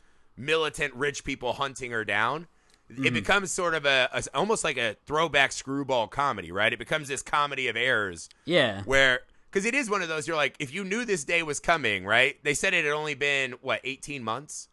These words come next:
Speaker 1: I would have been in the back, I would have known which weapon was mine, and I would have been in the backyard, Joe Rogan style, shooting targets with a bow and arrow.
Speaker 2: Wait, what are you
Speaker 1: You
Speaker 2: talking
Speaker 1: know,
Speaker 2: about?
Speaker 1: I would have been
Speaker 2: Wait,
Speaker 1: doing some push-ups.
Speaker 2: what are you talking about, eighteen months? I don't remember that part.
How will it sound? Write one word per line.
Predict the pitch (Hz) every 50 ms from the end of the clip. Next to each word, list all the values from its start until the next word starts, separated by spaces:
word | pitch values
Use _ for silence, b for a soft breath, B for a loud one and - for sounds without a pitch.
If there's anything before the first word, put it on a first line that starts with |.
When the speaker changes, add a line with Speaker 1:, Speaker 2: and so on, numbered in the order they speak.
| _ _ _ _ _ _ _ _ _ _ _
Speaker 1:
I | 160 170 196 226
would | 233 247 247 220
have | 202 156
been | 196 208 214
in | 202 196 180
the | 170
back, | 143 156 160 156 147 - - -
I | 143 156
would | 185 196 196
have | 175 170
known | 180 190 190 175 139 127
which | 151 180 - -
weapon | 170 180 170 - 196 196 202
was | 214 202 156
mine, | 143 120 113 120 127
and | 123 123
I | 127
would | 135 139 139
have | 131
been | 139 147 151
in | 156 147
the | 143
backyard, | 120 127 139 139 131 - 151 151 147 139 117
Joe | 143 143 147
Rogan | 139 147 160 165 143 123
style, | 113 - 120 113 120 120
shooting | 110 - - 156 139 139 123
targets | 110 117 139 139 131 120 104 -
with | 113 120 117
a | 110
bow | 113 123 120
and | 117 110
arrow. | 117 113 98 85 67 60 - - - _
Speaker 2:
Wait, | - 151 151 139
what | 135 147
are | 160
you | 170
Speaker 1:
You | 156
Speaker 2:
talking | 175 170 143
Speaker 1:
know, | 156
Speaker 2:
about? | 156 151 147
Speaker 1:
I | 160
would | 180 185
have | 180
been | 175 170
Speaker 2:
Wait, | 165 175
Speaker 1:
doing | 165 170 160 143
some | - - 131
push-ups. | 120 165 165 - - 101 90 - - - - - -
Speaker 2:
what | 139 156 170
are |
you | 170
talking | 165 180 165 165 160
about, | 151 143 135 135 - -
eighteen | 131 139 135 - 139 131 117
months? | 117 120 117 110 101 - - -
I | 110
don't | 123 123
remember | 120 120 117 110 104
that | 98 90 -
part. | - 101 92 -